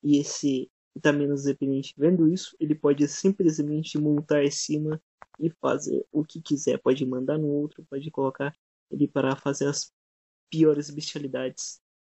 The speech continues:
Imagine uma pessoa, por exemplo, um homem, aliás, uma mulher, que é mais comum isso, ela vê que o cara dá tudo em si no rela-, relacionamento,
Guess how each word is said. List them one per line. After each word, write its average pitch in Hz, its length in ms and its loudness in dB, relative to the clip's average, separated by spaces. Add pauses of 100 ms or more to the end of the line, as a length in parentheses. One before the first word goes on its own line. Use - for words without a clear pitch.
(120)
Imagine 151 640 2
uma 151 200 2
pessoa, 143 580 0 (440)
por 143 80 2
exemplo, 143 420 0
um 139 140 0
homem, 147 380 0 (520)
aliás, 139 240 4
uma 190 160 6
mulher, 143 320 0 (120)
que - 100 -2
é - 40 2
mais 139 180 -2
comum 139 260 -2
isso, 135 200 -4 (440)
ela 143 140 2
vê 156 160 4
que 160 100 2
o 147 40 0
cara 139 260 0
dá 139 160 -2
tudo 160 280 0
em 151 60 0
si 151 180 -8
no 147 100 -6
rela-, 143 480 -6
relacionamento, 139 720 -4